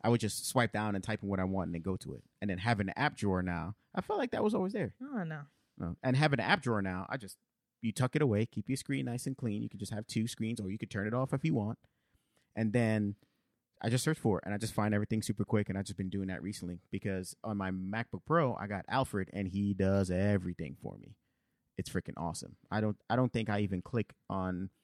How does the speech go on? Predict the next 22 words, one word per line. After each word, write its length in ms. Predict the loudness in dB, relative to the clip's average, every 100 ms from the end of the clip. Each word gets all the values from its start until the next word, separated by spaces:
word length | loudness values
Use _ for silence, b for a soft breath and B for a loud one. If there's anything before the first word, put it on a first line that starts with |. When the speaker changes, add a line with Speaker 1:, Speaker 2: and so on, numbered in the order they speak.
| _ -2
Speaker 1:
anything 300 | 0 0 0
anymore. 320 | 0 0 0
Just 100 | -2
be 60 | -4
like, 100 | -4
"Alfred, 300 | -2 -2 -2
get 140 | -4
me 80 | -6
this 120 | -8
file. 220 | -8 -12 -6
Alfred, 300 | -6 -2 -2
get 140 | -2
me 80 | -4
this 200 | -4 -6
whatever." 360 | -8 -10 -14 -20 _ _ _ _ -6
And 320 | -4 -4 -10 _
I'm 140 | -6 -4
not 120 | -4 -4
actually 300 | -6 -8 -8
talking 300 | -4 -4 -6
to 60 | -16
Alfred. 240 | -16 -16